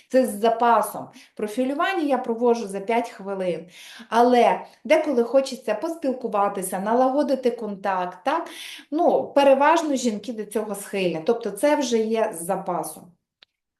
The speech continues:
Е, три класи в тиждень — це є три години.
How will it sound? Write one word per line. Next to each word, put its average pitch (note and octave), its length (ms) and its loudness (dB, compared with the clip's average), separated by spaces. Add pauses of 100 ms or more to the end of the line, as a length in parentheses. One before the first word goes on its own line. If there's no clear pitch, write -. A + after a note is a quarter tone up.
(120)
Е, G3+ 140 4
три F#4+ 360 2
класи B3+ 540 4
в C4 100 0
тиждень — A3+ 680 -2 (120)
це - 160 0
є A#3 180 2
три A3+ 300 0
години. F#3+ 580 -6